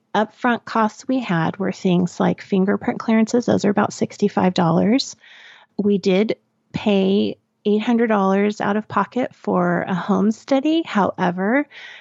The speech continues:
that was reimbursed back to us after the adoptions were final.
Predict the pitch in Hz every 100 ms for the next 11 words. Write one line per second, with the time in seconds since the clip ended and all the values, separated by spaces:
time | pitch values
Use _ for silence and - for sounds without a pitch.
0 | - 202 190 190 - 190 185 185 196 208
1 | 196 190 190 - - 180 185 - 240 226
2 | - - 185 - 214 208 208 202 196 -
3 | 220 214 226 220 220 214 226 254